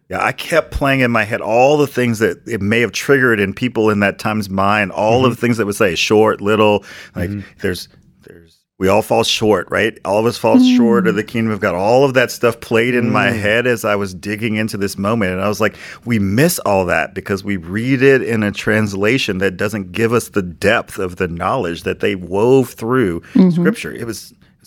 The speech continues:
Speaker 1: fascinating
Speaker 3: Well, and
Speaker 1: to dig into.
Speaker 3: particularly if the only real affiliation we have with Zacchaeus and his story is from the Sunday school song, we
Speaker 2: Yeah.
Speaker 3: miss all of that detail.
Speaker 1: Yep.
Speaker 2: Well, let me just say,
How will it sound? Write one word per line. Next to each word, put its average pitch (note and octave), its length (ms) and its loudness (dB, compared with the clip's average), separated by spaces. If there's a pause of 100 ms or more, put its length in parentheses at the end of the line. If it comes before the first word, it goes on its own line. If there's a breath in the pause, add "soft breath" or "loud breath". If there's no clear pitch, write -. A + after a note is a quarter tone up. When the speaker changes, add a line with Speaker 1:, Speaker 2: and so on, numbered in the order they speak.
(320 soft breath)
Speaker 1:
fascinating F#2+ 480 -4
Speaker 3:
Well, A3+ 120 6
and F#3+ 80 2
Speaker 1:
to - 40 -10
dig - 80 4
into. - 80 2
Speaker 3:
particularly E3 540 4
if D3+ 100 0
the D#3+ 140 2
only D#3 440 4
real D3+ 600 4
affiliation D#3+ 960 2
we D3+ 100 4
have D#3 240 0
with D3 160 0
Zacchaeus D#3+ 440 2
and D3+ 100 4
his D3 100 0
story D#3 340 4
is C#3 140 0
from D3+ 140 0
the D3 80 -2
Sunday F3+ 280 2
school - 300 0
song, - 420 0 (160)
we D#3+ 140 4
Speaker 2:
Yeah. D#3 60 4
Speaker 3:
miss D3 240 0
all D#3+ 240 2
of C#3+ 140 -4
that C3 200 0
detail. - 520 0
Speaker 1:
Yep. F3 160 -6
Speaker 2:
Well, D3+ 220 2
let E3 160 0
me B3 100 -2
just C#3 260 0
say, G#2+ 440 -2